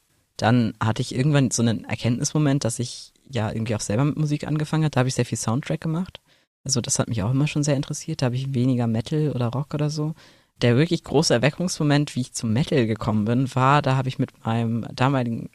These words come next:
oder nee, das war noch gar nicht mein Englischlehrer. Später wurde das mein Englischlehrer. Damals war es nur irgendein Lehrer, ähm, den ich nicht im Unterricht hatte und dem ich Gitarre spielen beigebracht hab. Und, äh,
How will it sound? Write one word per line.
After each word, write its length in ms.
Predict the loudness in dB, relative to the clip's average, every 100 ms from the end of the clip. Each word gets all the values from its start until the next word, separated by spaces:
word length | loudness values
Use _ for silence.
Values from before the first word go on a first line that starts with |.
| -14
oder 160 | -4
nee, 140 | 0 2
das 160 | 2
war 80 | 0
noch 120 | 0
gar 140 | 0 -2
nicht 140 | -2
mein 100 | -4
Englischlehrer. 420 | -4 -6 -10 -16
Später 320 | 0 2 4 4
wurde 140 | 2
das 160 | 0 -4
mein 100 | -2
Englischlehrer. 540 | 0 0 -2 -2 -4 -8 -4
Damals 340 | 2 4 4 4
war 80 |
es 100 | 2
nur 80 | 2
irgendein 320 | 2 2 2
Lehrer, 340 | 2 4 2 -2 -8 -20 -6
ähm, 220 | 2 4 4
den 120 | 0
ich 120 | 2
nicht 200 | 2 2
im 80 | 2
Unterricht 300 | 2 0 0
hatte 160 | -2
und 60 | 0
dem 100 | 0
ich 80 | -2
Gitarre 300 | -4 -2 -2
spielen 240 | 0 -2
beigebracht 440 | -2 -6 -10 -12 -14
hab. 100 | -16 _ _ 0
Und, 320 | 2 2
äh, 120 | 0